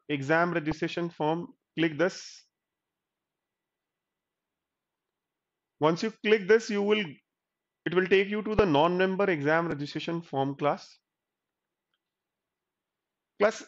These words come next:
इस पेज पे अगर आप आ जाएं, तो please come to the bottom of this page। इसमें ऑप्शन है register now का। Please press this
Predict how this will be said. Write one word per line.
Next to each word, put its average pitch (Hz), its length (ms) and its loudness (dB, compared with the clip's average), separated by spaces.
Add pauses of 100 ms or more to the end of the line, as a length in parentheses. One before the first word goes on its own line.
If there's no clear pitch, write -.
(300)
इस 214 140 -8 (100)
पेज 214 300 2
पे 226 100 6
अगर 202 220 2
आप 190 220 0
आ 160 140 6
जाएं, 165 300 0 (460)
तो 175 60 -8 (120)
please 202 360 -4 (540)
come 190 220 4
to 214 80 -2
the 196 220 2
bottom 180 340 4
of 147 80 -2
this 147 240 -4
page। 113 240 -8 (1600)
इसमें 180 140 -2
ऑप्शन 165 380 0
है 220 80 4
register 160 500 0 (140)
now 131 200 0 (120)
का। 104 100 -10 (1400)
Please 185 280 -6
press 190 180 0 (300)
this 165 140 0